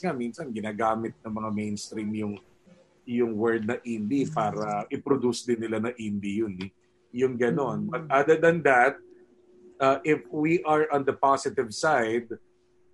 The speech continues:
Speaker 1: di ba, yung paano magkakatulungan yun, di ba? Kasi tumatawid na rin ang mga mainstream actor to indie. Bakit? Kasi doon sila, hindi lang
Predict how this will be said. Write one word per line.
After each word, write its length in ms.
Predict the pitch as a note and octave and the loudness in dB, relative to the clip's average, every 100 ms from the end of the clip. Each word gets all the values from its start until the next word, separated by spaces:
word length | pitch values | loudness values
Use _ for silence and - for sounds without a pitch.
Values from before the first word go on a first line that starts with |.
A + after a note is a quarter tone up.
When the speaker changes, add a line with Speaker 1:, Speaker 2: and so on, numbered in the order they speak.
| _ | _
Speaker 1:
di 80 | C3 | -2
ba, 240 | A#2 A#2+ A#2+ | 2 2 2
yung 640 | B2+ C3+ C3 C3 B2+ B2+ - _ - | 0 0 0 -6 -10 -12 -16 _ -6
paano 400 | F#3 G3+ G#3 G#3 | -2 2 2 2
magkakatulungan 800 | F3+ F3+ D#3+ D#3 E3 D#3 C#3+ C#3 | 2 2 2 2 2 2 2 0
yun, 300 | C#3+ G3 D#3 A2 | -2 -2 -2 -2
di 80 | A#2+ | -2
ba? 160 | A#2+ C#3+ | 0 -2
Kasi 320 | D#3+ C3+ A3+ | -4 -2 -2
tumatawid 640 | A3+ D3 C#3 C#3 C#3 C3+ C3 | 0 2 2 2 0 0 0
na 80 | C#3 | 2
rin 140 | C3+ | 2
ang 80 | C3 | 2
mga 160 | B2+ B2+ | -4 -4
mainstream 520 | B2+ B2+ - B2 B2+ | -4 -6 -6 -6 -4
actor 400 | C3+ B2 - B2 | -2 -2 -2 -2
to 160 | - - G#3 | 0 -4 0
indie. 480 | A#3+ A3+ B2 F#2 _ _ _ _ | 0 0 -2 -6 _ _ _ _
Bakit? 800 | B2+ A#2 - F#3+ D#3 - _ _ | 2 2 4 4 4 2 _ _
Kasi 480 | - C#3+ C#3 G#3+ F3+ - _ - | 0 0 6 6 6 2 _ -2
doon 320 | E3+ F3+ D#3+ | 2 2 0
sila, 560 | - E3 D#3+ D#3 D#3 D3 - _ _ | 0 2 4 4 2 0 -6 _ _
hindi 240 | - F#3+ A#3 | -4 0 2
lang 220 | A#3 A3+ | 2 0